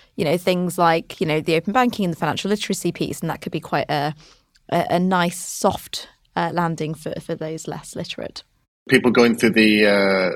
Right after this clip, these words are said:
Speaker 2: the sort of F C A sandbox and, uh, and trying to get in, that could be a good, a good episode, couldn't it?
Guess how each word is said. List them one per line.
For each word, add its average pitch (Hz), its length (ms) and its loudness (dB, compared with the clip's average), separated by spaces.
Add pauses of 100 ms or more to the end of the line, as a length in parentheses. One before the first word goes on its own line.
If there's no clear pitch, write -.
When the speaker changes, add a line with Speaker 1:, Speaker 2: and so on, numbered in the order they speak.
(100)
Speaker 2:
the 98 180 2
sort - 320 -4
of - 100 -18
F 110 140 -2
C 107 200 0
A 98 120 4
sandbox 98 800 -2
and, 85 240 -6
uh, 85 360 -2
and 90 120 -4
trying 98 160 0
to 92 80 0
get 92 180 2
in, 90 120 2
that 87 180 -2
could 95 160 -6
be 90 100 2
a 90 80 4
good, 92 140 2
a 107 180 0
good 117 160 6
episode, 110 560 2
couldn't 98 260 0
it? 80 140 -4